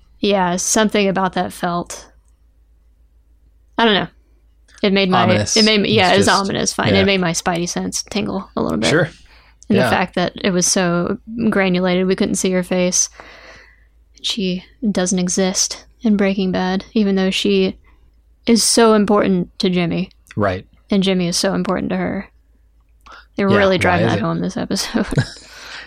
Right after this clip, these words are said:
Speaker 2: Yeah, we got another five episodes to figure it out.
Speaker 1: Rough.
Speaker 2: There's one thing I know you wanted to talk about with
Speaker 1: Yes.
Speaker 2: these bodies.
Speaker 1: Yeah. Okay. Maybe it was just in service of the shot, which really,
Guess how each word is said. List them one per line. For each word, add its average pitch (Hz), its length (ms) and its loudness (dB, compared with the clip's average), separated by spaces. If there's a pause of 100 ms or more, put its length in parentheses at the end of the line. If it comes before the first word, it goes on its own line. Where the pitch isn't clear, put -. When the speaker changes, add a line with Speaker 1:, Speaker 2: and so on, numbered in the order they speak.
(120)
Speaker 2:
Yeah, 139 320 0
we 107 80 -2
got 104 240 0
another 113 280 0
five 113 200 -2
episodes 113 380 -4
to - 100 -14
figure 110 320 -4
it 113 60 -2
out. 113 340 -4 (880)
Speaker 1:
Rough. 175 380 -6 (1300)
Speaker 2:
There's 117 160 0
one 127 100 2
thing 117 140 0
I 107 60 0
know 107 160 2
you 101 120 2
wanted 98 160 -2
to 90 60 -12
talk 98 240 -2
about 98 380 -4 (180)
with - 100 -2
Speaker 1:
Yes. 180 140 0
Speaker 2:
these 90 80 -6
bodies. 95 440 -2 (280)
Speaker 1:
Yeah. 320 560 6 (220)
Okay. 269 480 4 (400)
Maybe 262 360 6
it 220 60 4
was 214 100 4
just 220 220 2
in 196 120 4
service 190 420 2
of 185 100 0
the 170 80 0
shot, 185 380 2
which 185 320 0
really, 180 600 -2